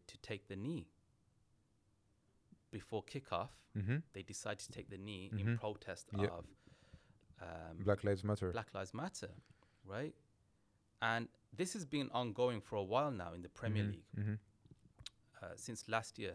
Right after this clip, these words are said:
Speaker 1: since,
Speaker 2: Mm-hmm.
Speaker 1: since the pandemic. And you've got some influential people that are behind this, Raheem Sterling, Marcus Rashford, great players. But then I remember during the championships, Priti Patel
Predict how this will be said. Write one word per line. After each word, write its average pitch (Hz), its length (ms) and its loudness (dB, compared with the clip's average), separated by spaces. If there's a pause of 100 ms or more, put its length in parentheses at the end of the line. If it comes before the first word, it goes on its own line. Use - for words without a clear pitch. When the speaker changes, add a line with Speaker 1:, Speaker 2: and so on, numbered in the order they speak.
Speaker 1:
since, 107 260 2
Speaker 2:
Mm-hmm. 104 140 -8
Speaker 1:
since 113 140 -8
the 98 100 -10
pandemic. 95 600 -6 (540)
And 120 140 0
you've 120 100 -2
got - 180 2
some - 180 -6
influential 107 500 -4
people 101 420 -6
that 92 120 -2
are 92 80 -2
behind 92 420 -6
this, 90 220 -8 (380)
Raheem 95 320 -6
Sterling, 95 560 -2
Marcus 87 440 -8
Rashford, 98 480 -4
great - 260 -2
players. 82 500 -10 (1500)
But - 160 0
then 139 120 2
I 135 60 4
remember 165 420 0
during 139 360 -2
the 117 80 -8
championships, - 800 -4 (1700)
Priti 143 300 -4
Patel 90 580 0